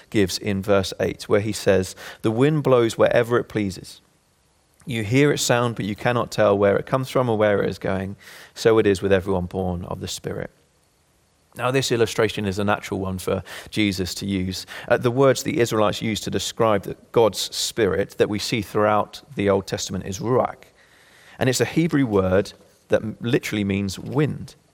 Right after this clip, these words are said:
A-, and today we can predict more clearly where the wind will blow than they could in Nicodemus's day, but we're no closer to controlling its direction or force. And I, I think, therefore, it's an apt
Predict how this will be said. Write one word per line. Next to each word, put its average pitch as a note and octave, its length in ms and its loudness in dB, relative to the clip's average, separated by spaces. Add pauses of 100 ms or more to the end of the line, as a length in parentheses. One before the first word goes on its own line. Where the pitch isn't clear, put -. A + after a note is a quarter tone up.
(880)
A-, - 140 0
and B2 120 0
today C3+ 280 4
we B2 180 2
can A#2 220 0
predict A2+ 400 0
more A2 160 0
clearly B2+ 520 0
where A2 360 4
the G#2+ 80 0
wind A2 260 -2
will G#2 180 -2
blow A2+ 360 0
than G#2+ 420 -6 (100)
they G#2 140 4
could A2+ 260 -2
in G2+ 120 -2
Nicodemus's G#2 640 -6
day, C#3 200 0
but - 200 -2 (320)
we're A2+ 120 2
no C#3 220 4
closer A#2+ 460 0
to - 180 -8
controlling A2 540 0
its F2+ 140 -6
direction G#2+ 580 -2
or - 160 -6
force. B2 560 -8 (640)
And C#3 100 2
I, C3+ 200 2
I C3+ 40 4
think, F3 220 -2
therefore, C3+ 400 4
it's C3 120 -2
an A2 140 -2
apt - 440 -4